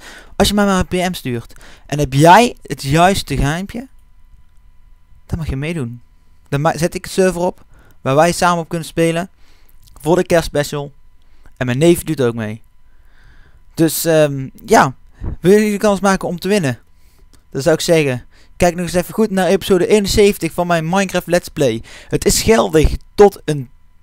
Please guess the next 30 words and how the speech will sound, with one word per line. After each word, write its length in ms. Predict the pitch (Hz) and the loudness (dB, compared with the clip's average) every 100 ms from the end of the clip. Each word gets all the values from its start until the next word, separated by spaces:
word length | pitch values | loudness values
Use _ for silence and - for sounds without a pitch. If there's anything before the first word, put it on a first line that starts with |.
| - - - - | -20 -20 -10 4
tot 280 | 254 247 - | 4 4 2
aan 260 | 202 185 | 2 2
dat 140 | 165 160 | 0 4
wij 220 | 185 175 | 6 6
gaan 160 | 147 131 | 2 -4
recorden. 540 | 120 139 143 190 262 - - - - | -4 0 0 -2 -8 -18 -20 -20 -8
Ik 120 | - | -2
weet 120 | 170 175 | 0 0
niet 160 | 220 | -2
wanneer 320 | 180 147 156 | -2 -2 0
dat 160 | 175 190 | 0 -2
we 60 | 180 | -4
gaan 160 | 175 | -4
recorden. 400 | 175 - 208 - | -4 -4 -4 -4
Als 180 | - 156 | -2 -2
het 100 | 143 | -2
niet 140 | 156 | -6
meer 140 | 147 135 | 0 2
geldig 320 | 180 175 156 | 4 2 0
is, 280 | 117 110 - _ _ _ _ - - - _ - - - - | -4 -6 -12 _ _ _ _ -20 -20 -20 _ -20 -20 -20 -2
dan, 380 | 156 160 151 139 | 6 6 6 -2
eh, 340 | - 135 131 127 | -2 0 0 -2
laat 260 | 131 180 | 2 2
ik 100 | 160 | 2
dat 140 | 135 139 | -4 -6
ook 120 | 127 | -2
weten. 360 | 135 143 190 - _ _ - - - _ _ | 2 2 0 -8 _ _ -20 -20 -20 _ _
Dus, 1160 | - 120 156 156 156 151 - - - - - - - - - - - _ _ - - - _ - - _ _ _ | -20 -4 2 4 6 4 0 -10 -14 -16 -20 -20 -20 -20 -20 -20 -20 _ _ -20 -20 -20 _ -20 -20 _ _ _
ja, 280 | 156 202 139 | -4 -2 -4
succes. 560 | - 135 - 220 208 | -8 -8 -6 -8 -8